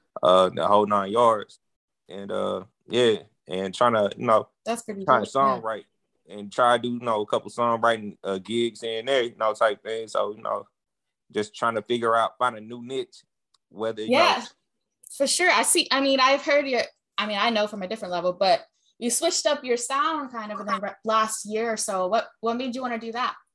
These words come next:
Speaker 1: Um, just do something fresh, you know what I'm saying? S-, start doing something, uh, different and not the same old, same old, 'cause, you know, after a while, you come on hearing the same thing and it start getting repetitive. So I just decided, no, switch it up,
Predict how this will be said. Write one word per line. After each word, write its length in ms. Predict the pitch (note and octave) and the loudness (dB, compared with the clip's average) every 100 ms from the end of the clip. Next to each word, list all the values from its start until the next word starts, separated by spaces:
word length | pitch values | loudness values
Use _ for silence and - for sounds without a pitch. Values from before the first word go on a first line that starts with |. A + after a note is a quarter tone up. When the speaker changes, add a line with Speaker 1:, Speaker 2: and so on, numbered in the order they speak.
| _ _ _ _ _ _ _ _ _ _ _ _ _ _ _ _ C#3 | _ _ _ _ _ _ _ _ _ _ _ _ _ _ _ _ _
Speaker 1:
Um, 300 | D3+ D3+ C#3+ C3 _ _ _ _ - | 2 2 -2 -10 _ _ _ _ -4
just 140 | F#3 | 0
do 80 | G3+ | 0
something 260 | G3 F3 C3+ | 2 0 0
fresh, 340 | B2+ C#3 - _ _ | 0 0 -2 _ _
you 80 | - | -4
know 80 | B2 | -2
what 60 | |
I'm 60 | A#2+ | -2
saying? 280 | A2 A#2+ A#2 | -4 -6 -6
S-, 180 | G#2 - _ - | -8 -20 _ -20
start 380 | - - B2+ B2 | -12 2 4 4
doing 180 | B2 A#2+ | -2 -2
something, 500 | B2 A#2+ A#2 A2+ A2 | -4 -4 -4 -6 -4
uh, 260 | G#2+ G#2+ G2 | -2 -2 -2
different 400 | G#2+ A#2 C3+ A2 _ _ _ _ _ _ _ _ - | 0 0 -2 -10 _ _ _ _ _ _ _ _ -6
and 120 | G2+ | -2
not 180 | A#2 F#2+ | 0 -2
the 60 | |
same 300 | G2+ B2 A#2+ | -2 -2 2
old, 160 | A#2+ A2+ | 2 0
same 200 | A#2+ B2 | -4 -4
old, 160 | A#2 A2+ | -4 -4
'cause, 300 | A2+ A2+ B2+ | -4 -4 -4
you 60 | |
know, 100 | A#2+ | 0
after 200 | A#2+ F2 | 0 0
a 40 | F#2+ | 0
while, 320 | A2 B2 A#2 | 4 4 4
you 60 | |
come 180 | A#2 A#2 | -2 -8
on 320 | A2+ A2 G#2+ - _ _ _ _ | -4 -6 -8 -12 _ _ _ _
hearing 180 | A2+ G#2+ | -4 -4
the 60 | |
same 340 | G2+ A#2+ A#2 G2+ | -2 0 0 0
thing 320 | C3 C3 A#2 | 0 0 -2
and 80 | G#2+ | -4
it 20 | |
start 260 | A2+ A2+ | 0 0
getting 220 | G#2+ G#2 G2 | 0 -6 -6
repetitive. 540 | F2 B2+ B2+ G#2 G2+ - | -2 2 2 2 -8 -10
So 340 | - G2+ G2+ - _ _ _ - | -4 -2 -2 -8 _ _ _ -2
I 120 | - | 0
just 220 | B2+ A#2+ | 0 -4
decided, 380 | A#2 A2+ A#2 A2+ | -4 0 2 2
no, 140 | A#2 G#2+ | 0 -4
switch 260 | - C#3+ | -4 -4
it 100 | B2+ | 2
up, 220 | C3 B2 | 2 2